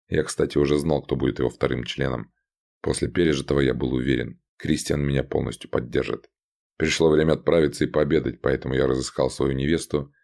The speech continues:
и с ней отправился в ресторан быстрого питания. Мне требовалось срочно что-нибудь съесть, так как я был безумно голоден. В ресторане нас уже ждали. Пока я шел, я пригласил всех друзей и невест. Усевшись за стол и сделав заказ, я начал разговор.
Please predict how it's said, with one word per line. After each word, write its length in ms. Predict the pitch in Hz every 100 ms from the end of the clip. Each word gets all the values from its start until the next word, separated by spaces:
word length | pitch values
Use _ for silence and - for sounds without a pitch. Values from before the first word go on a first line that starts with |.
| _ -
и 80 |
с 140 | 87 -
ней 80 | 87
отправился 480 | 87 78 78 -
в 40 | 71
ресторан 460 | 69 - 71 67
быстрого 340 | 65 65 - 64
питания. 600 | - - 67 58 58 - _ _ _
Мне 180 | - 98
требовалось 440 | 98 98 87 85
срочно 340 | - 87 90 82
что-нибудь 420 | - 82 78 80
съесть, 380 | - 87 - -
так 120 | 69
как 140 | 67 67
я 100 | 67
был 140 | 67
безумно 440 | 65 65 65 65
голоден. 520 | 64 67 62 62 64 - _ _ _ -
В 60 |
ресторане 480 | 80 71 78 78 85
нас 180 | 78 71
уже 160 | 69
ждали. 460 | 73 82 78 64 - _ _
Пока 220 | 80 -
я 80 | 85
шел, 260 | 82 98 101
я 100 | 78
пригласил 420 | 71 76 73 78
всех 280 | - 82 69
друзей 380 | 76 71 76 -
и 200 | - 76
невест. 440 | 69 67 65 - _ -
Усевшись 460 | 82 80 - 67
за 160 | 65 71
стол 280 | - 107 113
и 120 | 80
сделав 320 | 78 78 76
заказ, 400 | 73 69 78 -
я 60 | 71
начал 360 | 65 - 69
разговор. 560 | 69 65 71 67 67